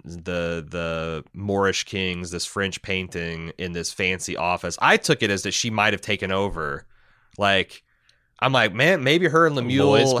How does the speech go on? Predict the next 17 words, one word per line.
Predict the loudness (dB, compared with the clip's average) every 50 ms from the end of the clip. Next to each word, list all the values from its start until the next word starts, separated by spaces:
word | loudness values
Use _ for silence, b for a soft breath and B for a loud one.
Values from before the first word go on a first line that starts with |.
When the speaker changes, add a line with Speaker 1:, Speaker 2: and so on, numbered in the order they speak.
| 6
Speaker 2:
business? | 6 6 6 6
Speaker 1:
relationship. | 6 4 4 4 2 2 -2 -2 0 2 2 2 2
Maybe | 2 0 2 2
they | 2 2
Speaker 2:
Wow. | 4
Speaker 1:
don't. | 4 4 6 6
Maybe | 4 2 2 2
she | -2 -4 -6
took | -4 0 0
over | 2 2 2 2
Lloyd | 2 2 2 2
Cannon's | 2 0 0 0 0 -2 -4
business. | -2 0 0 0 -2 -4 -4 -2 0
Maybe | 0 0
she's | 0 -4 -6
doing | -4 -2 -2 0 2
this." | 2 0 0 0